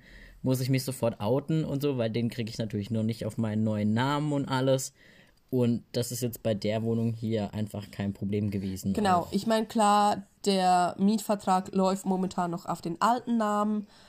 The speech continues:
Speaker 1: Ja.
Speaker 2: Das kann man aber auch einfach noch nicht ändern, weil der Name noch nicht offiziell geändert ist.
Speaker 1: Ich glaub, es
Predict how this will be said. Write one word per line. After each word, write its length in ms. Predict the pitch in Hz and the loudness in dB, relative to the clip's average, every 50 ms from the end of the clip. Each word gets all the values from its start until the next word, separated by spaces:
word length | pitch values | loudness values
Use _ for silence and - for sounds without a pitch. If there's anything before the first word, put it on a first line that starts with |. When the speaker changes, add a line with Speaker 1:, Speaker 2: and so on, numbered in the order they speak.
| - _ _ _ _ - - | -20 _ _ _ _ -8 -4
Speaker 1:
Ja. 160 | 120 110 101 | -2 0 2
Speaker 2:
Das 160 | 101 - 104 | 2 2 0
kann 180 | - - 226 208 | 0 2 2 4
man 160 | 226 202 - | 4 4 4
aber 300 | - - 196 190 202 - 180 | 4 4 4 4 4 2 2
auch 220 | 185 180 - - - - - _ - - | 2 0 0 -6 -14 -20 -20 _ -8 -2
einfach 280 | - 185 175 190 190 - | 0 0 2 2 2 4
noch 320 | 202 196 196 190 196 - - | 4 6 6 4 2 0 0
nicht 320 | 196 180 165 - - - - | 0 0 0 -2 -8 -10 -4
ändern, 560 | - 185 202 214 208 196 202 208 208 202 202 - - - - - - - - _ _ _ _ _ _ - | 0 0 2 4 4 4 4 2 0 -2 -4 -8 -14 -20 -20 -20 -20 -20 -20 _ _ _ _ _ _ -8
weil 540 | 180 180 175 190 180 175 175 180 185 175 160 - _ _ _ _ - | -4 0 2 4 4 4 4 2 0 -2 -4 -8 _ _ _ _ -2
der 120 | 196 180 180 | 0 0 2
Name 520 | 185 180 160 160 165 170 175 170 - - - - | 2 2 2 2 2 2 0 -2 -4 -6 -6 -4
noch 220 | 190 180 170 175 | -2 -2 -2 0
nicht 240 | 190 180 170 165 - | 0 -2 -2 -2 -4
offiziell 540 | - 165 - 170 - - - - - - - - | -8 -8 -8 -8 -10 -10 -10 -10 -10 -12 -16 -14
geändert 420 | - - - - - - - - - - - | -12 -10 -10 -8 -8 -10 -12 -14 -14 -16 -14
ist. 260 | - - - - - _ _ - - | -14 -14 -14 -16 -18 _ _ -20 -20
Speaker 1:
Ich 100 | - - - | -14 -8 -4
glaub, 180 | 113 104 101 | -4 -4 -4
es 100 | - - | -8 -16